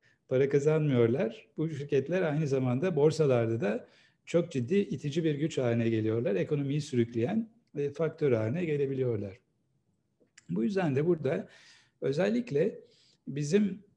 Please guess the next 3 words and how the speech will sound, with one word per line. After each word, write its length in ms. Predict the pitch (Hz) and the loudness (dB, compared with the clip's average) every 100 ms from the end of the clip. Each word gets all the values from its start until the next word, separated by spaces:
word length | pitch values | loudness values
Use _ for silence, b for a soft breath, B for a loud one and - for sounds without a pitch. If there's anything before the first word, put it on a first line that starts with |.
| - | -6
önümüzdeki 560 | 151 160 156 175 214 180 | -2 0 0 0 4 4
dönemde 560 | 151 117 107 107 - - _ _ _ _ | 6 4 2 -2 -6 -12 _ _ _ _
stratejimizin 1080 | - - 170 156 156 165 165 160 202 185 | -10 0 2 2 0 0 0 0 0 0